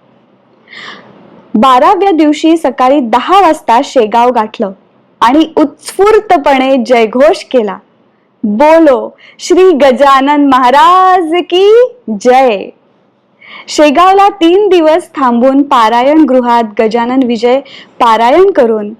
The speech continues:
माघारी फिरलो. गजानन महाराजांची लीला बघा. त्या दिवशी मला शंकराच्या क्षेत्रात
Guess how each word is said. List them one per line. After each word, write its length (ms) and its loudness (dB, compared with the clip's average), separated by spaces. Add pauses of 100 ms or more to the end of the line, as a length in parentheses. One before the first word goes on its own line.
(200)
माघारी 400 -2
फिरलो. 340 -8 (1160)
गजानन 480 0
महाराजांची 760 -2
लीला 300 -2
बघा. 260 -6 (840)
त्या 160 0
दिवशी 520 -2
मला 340 2
शंकराच्या 720 -2
क्षेत्रात 540 -2